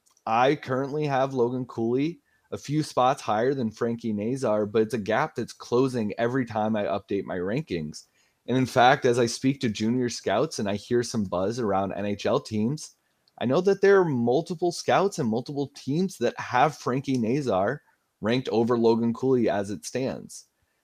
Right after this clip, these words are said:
So it's an incredibly interesting conversation because on one hand, you have a player with such a high, comfortable floor,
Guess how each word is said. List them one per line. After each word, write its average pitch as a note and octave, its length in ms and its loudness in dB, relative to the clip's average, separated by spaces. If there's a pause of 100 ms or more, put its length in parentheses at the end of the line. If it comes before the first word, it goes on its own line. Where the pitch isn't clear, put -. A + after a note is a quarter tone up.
So D3 140 2
it's C#3+ 100 0
an D#3+ 80 2
incredibly D3+ 540 4
interesting B2+ 480 0
conversation A#2+ 720 0
because A#2+ 280 -2
on A#2 160 2
one B2 180 2
hand, B2+ 280 0
you A#2+ 100 2
have A2 120 4
a A2 60 -2
player A2+ 260 4
with G#2 180 0
such B2+ 220 0
a A2+ 80 2
high, A2+ 560 2 (300)
comfortable D3 500 0
floor, B2+ 640 4